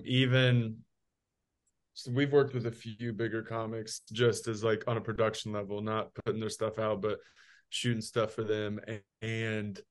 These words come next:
um, you know, we're clo-, like, we talk with managers, we talk with, um, tour-, like,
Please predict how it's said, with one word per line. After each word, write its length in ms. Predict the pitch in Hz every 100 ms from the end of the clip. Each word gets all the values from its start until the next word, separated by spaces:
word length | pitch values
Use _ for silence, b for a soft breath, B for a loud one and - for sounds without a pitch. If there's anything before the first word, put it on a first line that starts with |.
| _ _ _ _ -
um, 460 | 113 113 107 107 101
you 100 | 139
know, 140 | 127
we're 220 | 123 139 -
clo-, 340 | - 135 123
like, 240 | 120 120
we 140 | 120 127
talk 320 | 127 120 120
with 100 | 113
managers, 800 | 113 110 107 104 107 107 107 98
we 400 | 107 113 113 110
talk 400 | 113 110 107 -
with, 440 | 110 104 104 110 - - _ -
um, 440 | 113 110 110 107 -
tour-, 420 | 127 117 117 113
like, 400 | 113 107 101